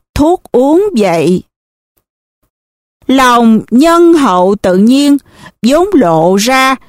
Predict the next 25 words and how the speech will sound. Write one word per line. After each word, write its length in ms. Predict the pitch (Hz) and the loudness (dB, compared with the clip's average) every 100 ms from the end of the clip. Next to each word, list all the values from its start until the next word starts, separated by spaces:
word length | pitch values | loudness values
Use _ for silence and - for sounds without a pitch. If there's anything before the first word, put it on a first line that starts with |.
| _ _ | _ _
khi 180 | - 330 | -4 -4
ta 200 | 294 294 | -2 -4
trải 180 | 285 247 | -2 -4
qua 200 | 302 311 | -2 0
nỗi 220 | 269 214 | 2 0
đau 480 | 285 311 320 320 262 - _ _ _ _ _ | 0 0 0 0 -2 -6 _ _ _ _ _
sẽ 240 | - 254 | -6 -2
bao 220 | 302 339 | 0 0
gồm 500 | 320 226 214 190 175 175 - | 0 0 0 0 -2 -6 -8
tất 240 | 294 359 - | -6 -6 -4
cả 380 | 196 175 196 269 | -4 -2 -4 -4
các 240 | - 285 359 _ | -4 -4 -4 _
tính 180 | 285 339 | -2 0
chất 200 | 330 370 | -2 -2
của 120 | 262 | -4
tâm 320 | 277 294 285 | -2 0 2
hồn. 500 | 277 233 196 175 165 151 _ _ _ _ - - _ | 2 2 0 0 -2 -6 _ _ _ _ -20 -20 _
Tình 240 | 240 208 190 | -2 0 0
yêu, 500 | 240 294 311 311 302 - - | 0 0 2 0 -2 -6 -12
sự 280 | - 214 190 | -4 -4 -2
thương 300 | 285 311 285 | -2 0 0
xót, 420 | - 285 320 381 - | 0 0 0 -2 -6
biết 240 | 233 311 359 | -2 -2 -4
ơn, 520 | - 247 262 269 262 - - | -4 -2 0 0 0 -4 -14
sự 560 | - - 226 208 220 240 | -8 -2 0 0 -2 -2